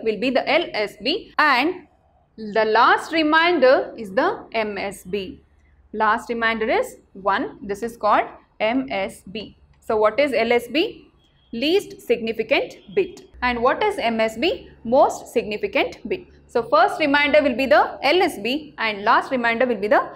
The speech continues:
M S B. And the binary number is then written from left to right, that is from M S B to L S B. Left to right means M S B to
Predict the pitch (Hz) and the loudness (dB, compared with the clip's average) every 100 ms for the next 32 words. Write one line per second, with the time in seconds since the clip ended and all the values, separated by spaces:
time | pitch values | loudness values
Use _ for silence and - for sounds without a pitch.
0 | - 294 320 233 202 - - - _ 214 | -4 2 2 2 -2 -12 -18 -20 _ 0
1 | 220 370 - - _ _ 214 233 196 262 | 2 0 -4 -16 _ _ 0 0 4 2
2 | 349 415 415 294 269 302 240 247 220 269 | 2 0 0 2 6 6 6 4 4 0
3 | 349 277 254 277 320 262 254 370 - 233 | 2 0 2 0 0 2 0 0 -4 -2
4 | 269 - - 359 508 - _ 214 214 180 | 0 -2 -2 0 0 -4 _ 0 0 0
5 | - _ 202 277 302 285 359 - - _ | -6 _ -2 -2 0 2 0 -2 -16 _
6 | 226 247 349 440 339 220 240 170 311 554 | 0 2 4 2 0 -2 -2 -2 -2 -2
7 | - - 208 190 185 - 208 190 - _ | -4 0 0 2 -2 -6 -12 -12 -14 _
8 | _ _ 208 226 233 - 269 247 247 247 | _ _ -2 0 0 -4 2 2 2 0
9 | 370 523 - 202 208 262 370 233 226 226 | -4 -4 -10 -6 -2 -2 -2 -4 -6 -4
10 | 320 - | -4 -4